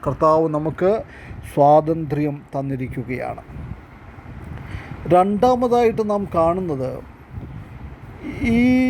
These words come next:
യഹൂദന്മാരെ പേടിപ്പിക്കുവാനായിട്ട് ഫറവോൻ തൻ്റെ രഥങ്ങളുമായിട്ട് അവൻ്റെ പിന്നാലെ പോകുകയായിരുന്നു ചെയ്തത്. ഇതിൽ നിന്ന് നമുക്ക് കാണുവാനായിട്ട്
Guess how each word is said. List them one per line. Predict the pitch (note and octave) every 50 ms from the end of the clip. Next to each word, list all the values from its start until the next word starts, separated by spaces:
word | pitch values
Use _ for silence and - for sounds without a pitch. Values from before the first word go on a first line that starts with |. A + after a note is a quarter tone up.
| B3+ A#3+ A3+ G#3+
യഹൂദന്മാരെ | G3 F3 E3+ G3+ A3 B3 G#3+ A#3+ A#3+ A#3 A#3 A3 A3 G#3+ G#3+ G#3 G#3 G3 G3+ G3+ G3+ G3+ - -
പേടിപ്പിക്കുവാനായിട്ട് | F3+ E3+ F3 F#3 F#3+ G#3+ C#3+ C3+ G3+ E3+ - - F3 F#3 F3 E3+ E3 D#3+ D#3 D#3 D3+ C#3+ A#2 - C#3 B2+ - - - - - - - - - - - -
ഫറവോൻ | F3 E3+ F3 G3+ G#3+ G#3+ A3 A3 G#3 F3+ E3 D#3+ E3 F3 - - - -
തൻ്റെ | E3 E3+ F3+ F3+ E3+ F#3 F#3 F3+ D3+
രഥങ്ങളുമായിട്ട് | D#3+ E3+ F3 D#3+ C3+ G#3 G#3 A3+ A3+ A#3 A3+ A3 G3 F#3+ F#3 F3+ F3+ F3+ F3+ F3 D#3+ - - E3+ E3 C#3 - - - - - - - - - - - - - - - D3
അവൻ്റെ | D3 D#3+ F3+ F#3 F3+ F#3+ F#3+ F#3 F#3 C#3+ D3
പിന്നാലെ | E3+ D#3 D3+ D#3 E3 F3 F3 F3+ F3+ F3 E3+ E3 - - - -
പോകുകയായിരുന്നു | - D#3 D3 C#3+ D3 D3+ D#3 D#3+ D#3+ D#3 D3+ D3+ D3+ C#3+ C#3+ C#3+ C3+ - -
ചെയ്തത്. | C#3 B2+ B2 A#2+ A#2+ - A2+ - - - - - - - - - - - - - - - - - - - G3
ഇതിൽ | G#3 A#3+ C4+ C4 C4
നിന്ന് | C4 B3 A#3+ A#3 A#3+ A#3 A#3 A3+ G#3 G3+
നമുക്ക് | F#3+ F#3+ G3 G#3 - - G3 G3 G3+ G3+ F#3+ C3+ -
കാണുവാനായിട്ട് | E3+ E3 E3+ F3 G3+ G#3 G#3 G3+ G3 F#3+ G3 G3 F#3 F3 E3+ F#3